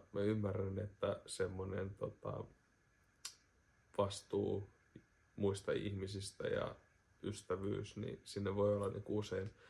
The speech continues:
semmonen kynnys, mutta on ihan ok vetää se raja johonkin ja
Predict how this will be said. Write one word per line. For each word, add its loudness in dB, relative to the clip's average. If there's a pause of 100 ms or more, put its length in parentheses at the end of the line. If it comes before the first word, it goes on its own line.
(240)
semmonen -4
kynnys, 2
mutta -4
on 0
ihan 2
ok 2 (1300)
vetää 2
se 0
raja 6
johonkin 2
ja 2